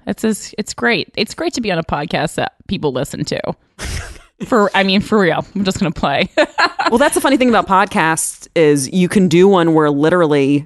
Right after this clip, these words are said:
Speaker 2: millions of people listen, or you could do one where ten people are gonna listen.
Speaker 1: Right.
Speaker 2: It's just podcasting's such an interesting world. And speaking of that, you have, I'm sure most people know, but you have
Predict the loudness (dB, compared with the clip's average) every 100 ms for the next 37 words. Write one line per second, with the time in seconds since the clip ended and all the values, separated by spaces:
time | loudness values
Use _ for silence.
0 | -6 0 2 4 4 2 0 0 0 0
1 | 0 0 2 2 2 2 2 2 4 4
2 | 4 2 0 0 0 0 0 0 0 0
3 | -2 0 -2 0 0 0 0 -2 0 -2
4 | -6 -6 0 0 -2 -10 _ -2 0 0
5 | 0 0 0 0 0 -2 -2 0 0 -2
6 | -4 -2 -2 2 2 2 2 -2 -2 0
7 | 2 0 -2 -4 0 2 2 2 2 2
8 | 2 0 0 2 2 2 2 0 -2 -2
9 | 0 2 2 2 0 -2 2 2 4 2
10 | 0 0 0 2 0 -2